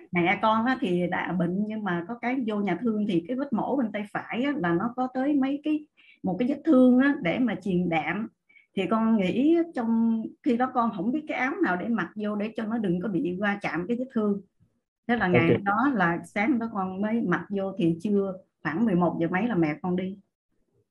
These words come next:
Speaker 2: Dạ, ok, để sửa lại, nhà sửa lại. Ừ, được.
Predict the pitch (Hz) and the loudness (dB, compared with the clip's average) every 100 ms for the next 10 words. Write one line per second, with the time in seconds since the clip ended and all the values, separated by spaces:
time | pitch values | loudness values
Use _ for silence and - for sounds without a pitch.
0 | - 113 110 117 120 107 104 120 110 92 | 2 4 6 4 6 6 4 4 4 2
1 | 95 101 98 98 98 - _ - 98 - | 0 0 0 -4 -4 -12 _ -8 -8 -10
2 | _ - 104 92 | _ -2 0 0